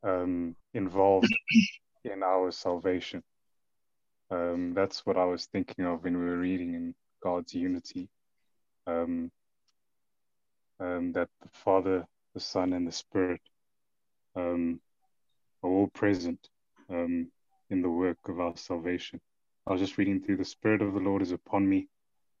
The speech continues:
um, because he has anointed me to proclaim good news to the poor. He has sent me to proclaim liberty to captives and the covering of sight to the blind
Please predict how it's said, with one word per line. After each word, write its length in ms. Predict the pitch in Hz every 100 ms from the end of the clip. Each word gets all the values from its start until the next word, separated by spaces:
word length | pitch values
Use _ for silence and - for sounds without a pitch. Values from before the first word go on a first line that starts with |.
| _ _ _ -
um, 380 | 92 87 90 85
because 540 | 92 - 95 85 -
he 160 | - 98
has 160 | 87
anointed 500 | 87 90 95 92 92
me 160 | 92 92
to 160 | - -
proclaim 460 | - - 98 90
good 240 | 85 92 90
news 260 | 92 90
to 100 | - _
the 60 | -
poor. 260 | - 92 87 _ _ _ _ _ _ _ -
He 60 |
has 140 | 92 -
sent 300 | - 98 -
me 140 | 98
to 140 | 95 -
proclaim 520 | - - - 95 90
liberty 420 | 95 92 - 95
to 160 | - -
captives 720 | - 95 87 - 92 82 - -
and 260 | 95 87 - _ _ _ _ -
the 140 | -
covering 300 | 101 92 92
of 140 | 90 -
sight 340 | - 98 85
to 100 | -
the 140 | 92 -
blind 380 | 92 92 87 85